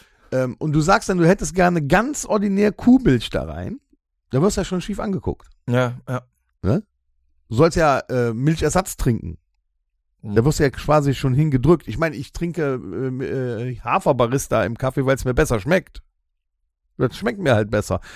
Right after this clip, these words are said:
Speaker 1: Aber deswegen trinke ich ja trotzdem immer noch Milch.
Speaker 2: Ja, aber du sagst mir auch nicht, du machst mich auch nicht blöd an, wenn ich das nicht tue oder so. Weißt du, das, weil's egal ist. So.
Speaker 1: Ja.
Speaker 2: Ist einfach
Speaker 1: Wie
Speaker 2: scheißegal.
Speaker 1: kannst du nur?
Speaker 2: Genau.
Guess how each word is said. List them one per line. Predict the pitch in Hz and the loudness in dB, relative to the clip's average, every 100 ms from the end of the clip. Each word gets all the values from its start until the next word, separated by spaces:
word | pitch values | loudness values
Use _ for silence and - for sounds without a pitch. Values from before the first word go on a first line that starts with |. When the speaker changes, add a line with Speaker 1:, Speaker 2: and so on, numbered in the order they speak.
| - | -12
Speaker 1:
Aber | - 117 | -4 0
deswegen | 139 139 151 151 139 127 | 0 0 0 0 0 -4
trinke | 170 156 | -4 -4
ich | |
ja | 151 | -6
trotzdem | - 165 - 147 - | -4 -6 -6 -8 -4
immer | 220 208 | -2 0
noch | 151 | -2
Milch. | 165 220 - - - _ _ _ _ _ - | -2 -2 -2 -6 -20 _ _ _ _ _ 0
Speaker 2:
Ja, | 120 | 2
aber | 127 | 2
du | 127 | -2
sagst | 120 139 143 143 | -2 -2 -2 -6
mir | 160 147 | -4 -2
auch | 135 - | -4 -4
nicht, | 131 143 - - - _ - | -6 -6 -8 -10 -14 _ -8
du | |
machst | 120 147 - | -4 -4 -4
mich | 147 131 | -10 -8
auch | 139 | -8
nicht | 127 - | -8 -4
blöd | 120 117 | -4 -4
an, | 87 131 131 123 | -6 -6 -6 -8
wenn | 120 | -8
ich | 120 | -6
das | 117 135 | -6 -6
nicht | 135 | -8
tue | - - - | -8 -10 -10
oder | 87 78 | -12 -12
so. | 92 - | -10 -2
Weißt | 113 151 | 0 2
du, | 165 | 0
das, | 147 120 131 | -2 -8 -8
weil's | 123 127 - | -12 -12 -12
egal | - 120 147 127 | -4 2 2 0
ist. | 95 - - - | -10 -14 -16 -16
So. | 117 - - _ - | -16 -16 -20 _ -8
Speaker 1:
Ja. | 101 123 | -4 0
Speaker 2:
Ist | |
einfach | - - 247 135 | 0 2 2 4
Speaker 1:
Wie | 196 | 4
Speaker 2:
scheißegal. | - 202 285 | 4 4 4
Speaker 1:
kannst | 320 - - 285 | 0 -2 0 4
du | 294 | 4
nur? | 294 294 311 320 330 | 4 2 0 -2 -2
Speaker 2:
Genau. | 170 190 - | 0 -2 -4